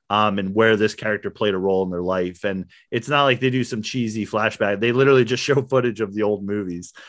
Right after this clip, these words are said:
Um, so that's really helpful for someone who doesn't care about the older movies. Um, but, uh, but yeah, no, this is, uh, this is one of the Netflix shows, um,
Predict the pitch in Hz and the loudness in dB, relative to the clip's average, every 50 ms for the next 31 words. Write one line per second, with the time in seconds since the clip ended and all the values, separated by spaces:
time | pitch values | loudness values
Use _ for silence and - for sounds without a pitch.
0 | - - - - 117 117 120 120 117 - 165 175 - 147 156 170 151 131 123 131 | -20 -16 -6 -2 0 0 0 0 -2 -2 -2 -2 0 2 2 4 4 4 4 4
1 | 131 131 - 110 101 104 107 - - 113 101 101 104 110 98 101 107 98 110 104 | 2 2 0 -8 -6 -6 -6 -4 -4 -4 -4 -4 -4 -2 0 -2 -2 -2 -4 -8
2 | 95 85 - - 120 107 107 104 95 95 90 90 101 98 92 92 92 87 90 92 | -10 -10 -8 -2 0 0 2 0 0 -2 -6 -4 -4 -4 -4 -4 -6 -6 -6 -6
3 | 92 87 87 87 87 87 - - - - 110 107 110 110 110 107 107 104 _ - | -6 -6 -6 -6 -8 -8 -10 -14 -10 -4 -2 0 2 2 2 0 -2 -6 _ -14
4 | - - - - - _ _ _ _ _ - 139 135 139 135 131 131 131 131 127 | -20 -20 -20 -20 -20 _ _ _ _ _ 0 2 4 6 6 6 6 4 4 2
5 | 120 - _ - - 147 139 143 165 196 214 175 139 151 170 165 135 131 123 123 | 0 -4 _ -6 -6 -4 -4 0 2 4 4 4 2 2 2 2 2 0 -2 -4
6 | 160 165 - - 202 175 185 190 185 175 170 151 170 165 - - 185 143 151 175 | -8 -8 -6 -6 -6 -2 2 2 4 4 2 2 -2 -4 -2 -6 -6 -4 0 0
7 | 175 175 151 160 151 143 135 139 143 147 139 151 156 135 - - 156 147 147 147 | 2 2 2 2 2 2 2 2 2 2 2 -2 -6 -6 -4 0 2 2 2 2
8 | 143 131 131 127 113 117 117 117 113 110 107 101 101 98 - | 0 -2 -6 -6 -2 0 0 0 0 0 -2 -4 -6 -8 -12